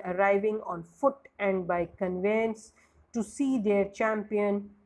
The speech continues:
Muzaffarpur lawyers called on Gandhi to brief him. They frequently represented peasants group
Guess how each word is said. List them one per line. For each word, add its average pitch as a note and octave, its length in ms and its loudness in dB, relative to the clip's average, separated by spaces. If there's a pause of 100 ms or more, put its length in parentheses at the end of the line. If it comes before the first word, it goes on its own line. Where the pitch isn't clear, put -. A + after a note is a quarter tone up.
(240)
Muzaffarpur A#3+ 960 2
lawyers G#3 520 2
called A3 300 2
on A3 240 -2
Gandhi F#3+ 540 -2
to F#3 120 -2
brief F3+ 520 -4
him. G3+ 260 0 (360)
They G3 160 4
frequently C4 760 0
represented G3+ 880 0
peasants G#3+ 480 0
group F#3 280 -2